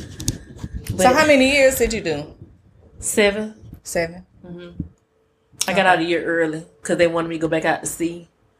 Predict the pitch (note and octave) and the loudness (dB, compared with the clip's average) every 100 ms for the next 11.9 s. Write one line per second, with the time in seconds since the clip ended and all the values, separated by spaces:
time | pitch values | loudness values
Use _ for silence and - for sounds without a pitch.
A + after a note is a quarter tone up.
0 | - - - - - D#3+ D#3 E3+ E3 D#3+ | -20 -20 -20 -20 -4 0 4 4 2 0
1 | D#3+ D#3+ D#3 F3 E3 D#3 C#3+ D3+ D3+ C#3+ | 2 0 0 -2 0 2 0 -2 -6 -6
2 | C#3+ D#3 _ _ _ _ - F3+ G#3+ E3+ | -12 -16 _ _ _ _ -2 2 4 6
3 | F#3 F3+ F3 E3+ D#3+ F3 F3+ D#3+ F#3+ E3 | 4 4 2 2 -2 -4 -4 -4 -4 -4
4 | F3+ F3 D#3+ _ _ _ - D#3 D3+ D#3 | -4 -4 -12 _ _ _ -4 -4 0 0
5 | D#3 D3+ D#3+ D#3+ D#3 E3+ E3 - - - | -2 -2 -2 -2 0 0 0 -4 -18 -16
6 | - - A3+ A#3 F#3+ F#3 F#3+ E3+ A#3 F#3+ | -12 0 4 6 4 -2 -2 -2 -2 -4
7 | D3+ D#3 D#3+ D3+ D3+ D3 C#3+ D#3 _ - | -4 -2 -2 -4 -6 -6 -10 -20 _ -20
8 | - - D#3 D3+ - D3+ D3+ D3 D#3 _ | -20 -12 -8 -8 -10 -12 -14 -16 -20 _
9 | _ _ - - F#3+ F#3 F#3+ G#3 A3+ G3+ | _ _ -20 -12 0 4 4 2 0 0
10 | F#3+ E3+ - E3+ E3 D#3+ D#3 D#3+ F3 F3 | 0 -2 -4 -4 -4 -4 -6 -4 -2 0
11 | E3+ D#3+ D#3+ - D#3+ D#3+ D#3 D3+ D3+ | 0 0 0 -2 -2 -4 -4 -8 -10